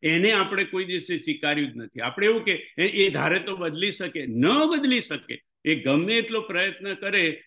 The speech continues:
તો તાત્કાલિક ન બદલી શકે. હા, બહુ વખતના સત્સંગ પછી, કથા પછી, સ્વાધ્યાય પછી બદલી,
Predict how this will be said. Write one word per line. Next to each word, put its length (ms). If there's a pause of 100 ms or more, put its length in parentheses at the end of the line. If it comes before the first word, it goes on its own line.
(120)
તો 100
તાત્કાલિક 880
ન 120
બદલી 340
શકે. 300
હા, 420
બહુ 260
વખતના 540
સત્સંગ 600
પછી, 480 (180)
કથા 360
પછી, 440
સ્વાધ્યાય 520
પછી 340
બદલી, 400